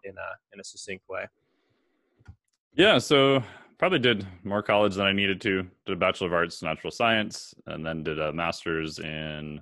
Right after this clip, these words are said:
Speaker 2: actually mechanical engineering, looking more at, uh, heat transfer biomechanics. Uh, did some work in a P H D in biomedical, ended up transferring over to kinesiology, exercise phys, and then finished a P H D there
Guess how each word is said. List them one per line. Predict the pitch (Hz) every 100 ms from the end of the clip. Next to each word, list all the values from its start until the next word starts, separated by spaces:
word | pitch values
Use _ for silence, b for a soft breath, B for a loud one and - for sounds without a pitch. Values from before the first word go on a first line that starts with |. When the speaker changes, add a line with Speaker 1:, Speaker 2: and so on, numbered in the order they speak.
| -
Speaker 2:
actually | 92 92 90
mechanical | 80 85 143 131 104
engineering, | 90 80 101 113 85 80 85 b b b b -
looking | 90 90
more | 82 80 80 80 76
at, | 76 76 73 -
uh, | 73
heat | 73 90
transfer | - 80 76 80
biomechanics. | 76 78 73 73 82 78 78 - - _ _ B B _ -
Uh, | 76
did | 82 131
some | 160
work | 131 135
in | 127
a |
P | 107 113
H | 101
D | 98 95 82
in | 82 82
biomedical, | 85 82 107 123 123 117 110 - -
ended | 85
up | 80
transferring | - 85 82 - 85
over | 80 78 82 78
to | - 80 78 78 78 -
kinesiology, | 87 - 98 139 135
exercise | 90 - - 78 71 - -
phys, | 156 160 151 - _ b b b -
and |
then | 87 85
finished | 87 85 -
a | 82 82 82
P | - 98
H | 92
D | - 87
there | 82 80 80 78 78